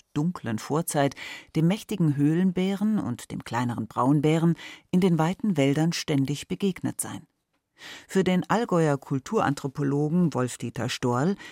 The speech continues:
ist es nicht ausgeschlossen, dass der Höhlenbär, der in aufgerichteter Haltung mehr als drei Meter Höhe maß, für die Jäger und Sammler der Steinzeit ein übernatürliches und damit gottähnliches Wesen war.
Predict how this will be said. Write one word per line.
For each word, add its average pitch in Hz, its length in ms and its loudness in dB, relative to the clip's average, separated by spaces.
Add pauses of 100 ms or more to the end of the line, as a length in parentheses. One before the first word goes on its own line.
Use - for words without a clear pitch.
(180)
ist - 220 0
es - 140 -4
nicht - 240 -6
ausgeschlossen, 156 760 -2
dass 127 200 -4
der 117 160 -6
Höhlenbär, 147 880 2
der 113 160 -8
in - 140 -8
aufgerichteter 123 760 -4
Haltung 127 420 0
mehr 127 200 2
als - 260 -6
drei 139 320 0
Meter 120 360 0
Höhe 156 240 0
maß, 131 320 0 (400)
für 180 180 0
die 175 80 2
Jäger 147 320 2
und 190 160 -2
Sammler 175 340 0
der 131 160 -2
Steinzeit 131 920 -2
ein 156 260 2
übernatürliches 156 1120 0
und - 260 -4
damit 165 340 0 (120)
gottähnliches 147 920 -2
Wesen 123 360 -2
war. 110 180 -8